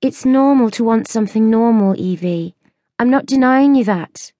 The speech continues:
And I'm not saying you can't or shouldn't do it.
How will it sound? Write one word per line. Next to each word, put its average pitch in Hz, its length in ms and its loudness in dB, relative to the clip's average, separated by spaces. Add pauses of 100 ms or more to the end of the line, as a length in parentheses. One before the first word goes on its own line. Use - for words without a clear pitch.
(380)
And 214 100 0
I'm 226 100 2
not 247 180 0
saying 269 280 2
you 285 100 2
can't 208 680 -4 (100)
or 226 100 -4
shouldn't 262 320 -4
do 294 180 2
it. - 480 -8